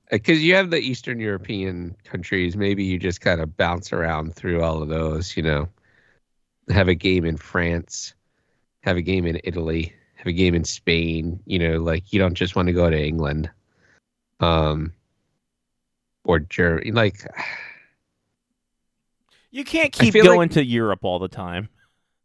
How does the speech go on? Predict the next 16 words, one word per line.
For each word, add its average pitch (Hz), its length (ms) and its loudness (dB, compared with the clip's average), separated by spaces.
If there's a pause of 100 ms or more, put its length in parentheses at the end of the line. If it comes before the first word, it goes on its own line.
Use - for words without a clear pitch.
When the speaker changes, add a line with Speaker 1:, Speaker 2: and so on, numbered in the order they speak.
Speaker 1:
Well, 180 120 -4
I 202 140 -2
feel 254 240 -4
like 254 180 -6
Mexico 143 540 -10
is 98 100 -10
good. 90 460 -12 (140)
Speaker 2:
Yes. 131 500 -14 (300)
Speaker 1:
I 175 40 -10
feel 175 60 -8
like 180 220 -4
Mexico 127 460 -8
is 104 100 -8
a 101 60 -10
good 92 200 -10
idea. 82 540 -12